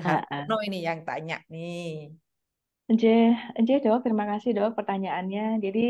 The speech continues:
Speaker 1: tadi itu, Dok, apa namanya, sama aja kan?
Speaker 2: Iya,
Speaker 1: Populasinya tidak
Speaker 2: sama,
Speaker 1: meningkat,
Speaker 2: iya.
Speaker 1: Dok. Jadi, ya sama aja dengan
Speaker 2: Sama
Speaker 1: sekarang,
Speaker 2: aja
Speaker 1: Dok. <laughs>
Speaker 2: tadi jawabannya. Oke
Speaker 1: Iya.
Speaker 2: ya, sudah dijawab loh,
Speaker 1: Iya.
Speaker 2: Dokter Hartono ya.
Speaker 1: Iya.
Speaker 2: Kemudian Dokter Her-, loh, ini Dokter Heri Sutanto ini yang tanya.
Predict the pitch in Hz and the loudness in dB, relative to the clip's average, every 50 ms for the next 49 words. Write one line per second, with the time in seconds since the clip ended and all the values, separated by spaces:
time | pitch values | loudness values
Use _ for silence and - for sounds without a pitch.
0 | 247 247 233 208 196 208 226 220 226 277 240 208 220 240 254 - _ - - 196 | 2 2 0 0 0 0 0 0 0 0 0 0 0 0 0 -4 _ -12 -10 -10
1 | - - 214 214 214 202 202 202 202 208 226 226 233 240 240 233 - 196 196 190 | -6 -6 -6 -4 -4 -2 -2 -2 0 0 2 2 2 2 0 -2 -4 -2 -2 0
2 | - 180 185 185 240 240 247 262 269 277 - _ _ _ _ - 196 165 147 - | 0 0 0 0 0 0 2 0 -2 -2 -6 _ _ _ _ -4 -2 0 0 0
3 | 196 185 196 208 214 208 214 226 226 202 185 139 - 190 185 185 180 180 175 220 | 2 2 0 0 -2 -2 -2 -2 0 0 -2 -2 -2 -2 -4 -4 -4 -6 -6 -4
4 | 196 190 143 - 175 175 151 135 139 - 165 165 160 180 190 196 196 190 185 - | -4 -4 -2 -2 -4 -4 -4 -8 -10 -8 -8 -4 -2 2 2 4 4 2 0 -2
5 | - _ _ _ _ - 170 151 143 - 147 151 143 151 165 185 180 165 160 147 | -6 _ _ _ _ -2 0 0 0 -2 -4 -4 -4 0 2 2 2 2 0 -6
6 | 147 151 - - 143 143 135 131 139 151 143 170 165 147 - 135 - - 175 151 | -6 -8 -8 -6 -6 -4 -4 -4 -6 -4 -2 -2 -2 -2 -2 -2 -4 -4 -4 -8
7 | 123 - 143 139 139 131 - 135 131 131 123 135 131 - 127 - - - 151 151 | -6 -6 -6 -6 -6 -6 -6 -8 -6 -6 -6 -8 -10 -12 -18 -16 -8 -4 -2 -2
8 | 147 143 151 165 160 - 170 160 - 185 170 170 175 160 - 165 156 160 180 185 | 0 0 -2 -2 -4 -6 -4 0 2 2 2 0 -2 -6 -4 -2 2 2 2 2
9 | 165 165 160 - 151 151 151 160 156 151 - 143 - - 147 151 151 160 165 160 | 2 0 -2 -2 -4 -4 -4 -6 -6 -6 -8 -8 -6 -4 -4 -2 -2 -2 -2 -2
10 | 147 139 139 139 143 151 165 190 220 196 - - - _ _ _ _ _ _ _ | -2 -2 -2 -2 -2 -2 -4 -6 -6 -10 -16 -20 -20 _ _ _ _ _ _ _
11 | _ _ - 165 160 147 151 147 151 170 165 _ - 156 156 156 156 160 156 160 | _ _ -14 -12 -12 -12 -12 -12 -14 -16 -16 _ -8 -8 -6 -6 -6 -8 -4 2
12 | 175 180 196 208 220 220 214 220 160 139 - _ - 165 175 175 165 151 147 151 | 4 4 4 4 2 0 -4 -6 -8 -8 -8 _ -4 -2 0 0 0 2 2 2
13 | 160 170 180 175 175 180 170 156 160 185 220 254 - - 208 - 226 233 220 190 | 2 0 -2 -4 -4 0 2 2 2 2 2 2 4 2 2 4 4 4 4 4
14 | 165 165 196 214 220 240 233 254 226 190 160 160 160 190 208 226 208 196 175 139 | 4 2 0 -2 -2 0 2 4 4 4 2 0 0 0 0 0 0 -2 -4 -8
15 | 127 - - 151 170 175 - 170 156 156 151 143 139 | -10 -8 -4 -4 -4 -2 0 0 0 0 0 -4 -10